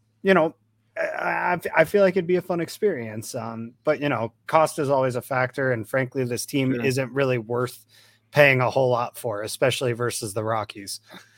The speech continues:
Speaker 2: Well, let's, let's
Speaker 1: So
Speaker 2: face it, Zim, later this summer, I don't think either of those teams are gonna be very good, so tickets might be pretty cheap.
Speaker 1: Uh, y-, you know, honestly, I've done it before, uh, for some crappy, you know, Cubs Rockies games, some crappy Sox Rockies games,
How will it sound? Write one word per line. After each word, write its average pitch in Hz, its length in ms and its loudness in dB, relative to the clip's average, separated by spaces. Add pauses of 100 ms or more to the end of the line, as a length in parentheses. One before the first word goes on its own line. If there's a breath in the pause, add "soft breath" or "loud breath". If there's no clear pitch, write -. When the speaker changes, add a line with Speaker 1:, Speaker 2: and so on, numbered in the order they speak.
(100)
Speaker 2:
Well, 113 180 -2
let's, 110 340 -8
let's 120 120 -2
Speaker 1:
So 113 60 0
Speaker 2:
face 123 300 0
it, 104 80 -8
Zim, 104 300 -4
later 113 200 2
this 107 200 -4
summer, 117 300 -2
I 101 80 0
don't 104 140 -4
think 104 160 -12
either 110 280 -2
of 101 100 -4
those 98 220 -6
teams 95 440 -8
are 104 60 -6
gonna 95 220 -6
be 95 160 -4
very 98 280 -2
good, 101 280 -2
so 104 120 -8
tickets 107 380 -4
might 104 160 -4
be 107 80 -10
pretty 113 240 -4
cheap. 117 440 -4 (100)
Speaker 1:
Uh, - 80 -18
y-, 170 60 6
you 170 260 4
know, 165 160 8
honestly, 170 680 2
I've 131 160 2
done 147 180 6
it 156 120 -2
before, 156 540 2
uh, 135 520 0
for 143 140 0
some 131 260 -2
crappy, 143 460 -2
you 139 160 -2
know, 131 120 -2
Cubs 127 360 -4
Rockies 135 440 -2
games, 135 320 -4
some 123 140 -6
crappy 127 360 -4
Sox 127 420 -4
Rockies 127 400 -4
games, 131 400 -6